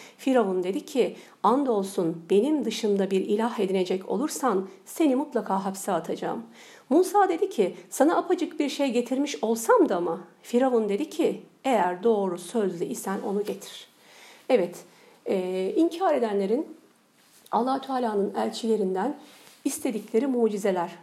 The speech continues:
ve o mucize geldikten sonraki hallerini gerçekten çok güzel anlatan, e, ayet-i kerimeler, çok çarpıcı burada görüyorsunuz. Bakın önce Firavun soruyor, "Kim alemlerin Rabbi?" Musa Aleyhisselam onu anlatıyor değil mi? Alemlerin Rabbinin,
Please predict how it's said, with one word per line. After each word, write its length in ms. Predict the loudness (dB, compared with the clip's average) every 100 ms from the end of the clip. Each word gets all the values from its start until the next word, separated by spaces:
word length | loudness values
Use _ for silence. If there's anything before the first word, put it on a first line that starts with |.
| -18 -2
ve 280 | 0 0 0
o 80 | 0
mucize 520 | 2 0 0 0 0
geldikten 720 | 2 0 0 -2 -4 -2 -2
sonraki 460 | 0 -2 0 -2 -4
hallerini 640 | -4 -2 0 0 -2 -4 -10 -4
gerçekten 500 | -2 0 -2 0 -2
çok 220 | -2 -6
güzel 340 | -2 0 0 -2 -14 -20 -10 -2
anlatan, 640 | 0 2 -2 -2 -2 -2 -4 -14 -6
e, 280 | -2 0 0
ayet-i 380 | 2 2 0 -2
kerimeler, 380 | -2 0 0 -4
çok 200 | -8 -4
çarpıcı 460 | -2 0 0 -2
burada 200 | -2 0
görüyorsunuz. 540 | 2 2 0 -2 -4 -2
Bakın 200 | 0 2
önce 340 | 2 2 0 -2 -18 -20 -20 _ -4
Firavun 340 | 4 4 4
soruyor, 360 | 0 0 2 0
"Kim 200 | -2 -4
alemlerin 560 | 0 2 2 0 0 -2
Rabbi?" 400 | -4 -4 -4 -4 -4
Musa 280 | -4 -2 0
Aleyhisselam 360 | 0 0 -2
onu 260 | 0 -2 0
anlatıyor 520 | 0 -2 -2 -2 -2
değil 160 | 0 0
mi? 80 | 0
Alemlerin 540 | -2 -2 -2 0 0
Rabbinin, 560 | -2 -2 -2 -2 -4